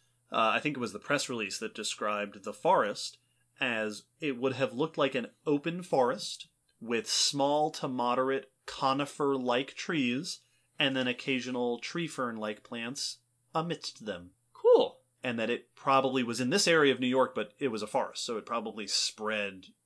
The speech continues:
Speaker 1: for un-, unknown miles in all directions.
Speaker 2: Very neat. Well, my first bit of news is also about a potential first.
Speaker 1: Oh.
Speaker 2: Uh, or earliest, at least. This seems to be the currently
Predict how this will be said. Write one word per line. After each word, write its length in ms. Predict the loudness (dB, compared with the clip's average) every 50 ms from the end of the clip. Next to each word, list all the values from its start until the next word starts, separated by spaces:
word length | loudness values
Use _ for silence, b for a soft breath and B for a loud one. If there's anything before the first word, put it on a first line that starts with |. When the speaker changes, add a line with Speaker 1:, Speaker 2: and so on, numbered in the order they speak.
| _
Speaker 1:
for 420 | _ -6 -4 -2 -2 -2 -4 -6 -8 _ -4
un-, 320 | -4 -2 -2 -4 -6 -6 -6 0
unknown 520 | 0 2 2 2 2 2 4 4 2 2 2
miles 500 | 2 2 2 2 2 2 0 -2 -4 -8
in 240 | -10 -10 -12 -14 -8 -4
all 180 | -4 -2 -2
directions. 600 | -4 -6 -8 -10 -10 -12 -16 -20 -18 -16 -16 -16 -16 _ _ _ _ _ _
Speaker 2:
Very 440 | -8 -6 -4 -4 -4 -4 -4 -4 -6
neat. 580 | -6 -6 -4 -4 -6 -6 -8 -10 -12 -14 -14 -14 _ _ _ _ _ _
Well, 100 | -4 0
my 160 | 4 4 4 4
first 260 | 4 2 0 2 2
bit 120 | 2 0
of 60 | 0
news 200 | 0 -4 -6 -6
is 100 | -6 -4
also 300 | -4 -2 -2 -2 0 0
about 240 | 2 4 4 4 4
a 80 | 2 0
potential 440 | -4 -6 -8 -8 -8 -6 -4 -6 -4
first. 500 | -2 -2 -2 -2 -2 -4 -8 -8 -10 _ _ b b b b b
Speaker 1:
Oh. 140 | -4 -2 0 0 0 -2 -2 -4 -10 _ -20
Speaker 2:
Uh, 40 | -20 -20 _ _ 6
or 300 | 8 8 10 8 6 4 0 -8 _ _ 2
earliest, 520 | 4 6 6 6 4 4 2 0 -2 -2
at 80 | -4 -4
least. 540 | -2 -4 -4 -4 -6 -6 -8 -10 -12 -16 _ _ _ _
This 240 | -4 -2 0 0 0
seems 260 | 0 -2 -2 -4 -6 -8
to 60 | -8
be 520 | -6 -4 -4 -2 -2 -2 -4 -4 -6 -8 _ _ _ _ _
the 560 | -20 -12 -6 -4 -4 -2 -2 -4 -4 -6 -8 -12 _ _ _ _
currently 540 | -8 -4 -2 -2 -2 -2 -4 -6 -6 -6